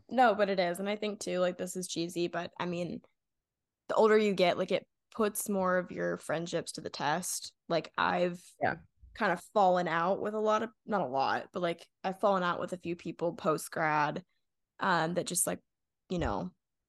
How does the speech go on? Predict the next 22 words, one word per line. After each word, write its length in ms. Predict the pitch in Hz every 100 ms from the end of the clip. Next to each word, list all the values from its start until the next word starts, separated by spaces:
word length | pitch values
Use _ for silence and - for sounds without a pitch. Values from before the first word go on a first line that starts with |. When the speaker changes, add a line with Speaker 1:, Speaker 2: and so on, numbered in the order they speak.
| -
Speaker 1:
like, 140 | 185
we 80 | 170
didn't 120 | 160
really 140 | 156 170
have 140 | 170
much 140 | - -
in 60 |
common 260 | 233 277 269
anymore. 520 | 247 233 214 202 196
Maybe 280 | 185 165 160
we're 140 | 170
just, 200 | 170 175
like, 140 | 165 175
in 60 |
two 140 | 180 147
different 300 | - - -
places, 640 | 262 240 220 208 196 185
and, 80 | 180
like, 140 | 175
that's 240 | 233 226 -
totally 320 | 214 180 165
fine. 500 | 170 170 170 175